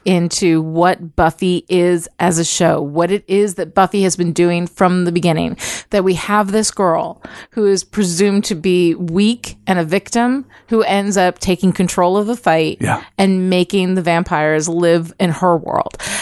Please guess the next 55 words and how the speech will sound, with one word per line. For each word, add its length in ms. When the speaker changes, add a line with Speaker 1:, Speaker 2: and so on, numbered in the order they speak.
Speaker 1:
And 340
I 140
love 720
that 180
we 280
open, 360
instead 520
of 380
rushing 560
right 280
into 320
the 120
specifics 720
of 180
what 380
The 280
Gift 320
is 120
about, 500
we 240
open 340
with 160
this 220
kind 200
of 120
general 360
thesis 500
statement. 480
Speaker 2:
Yeah, 280
one 180
of 80
the 80
things 240
that 100
may 120
surprise 600
you 280
if 120
you 80
haven't 240
seen 220
The 80
Gift 260
for 160
a 60
while 280
and 120
you 60
sit 240
down 240
to 100
watch 260
it 100
Speaker 1:
Mm-hmm. 100
Speaker 2:
is 220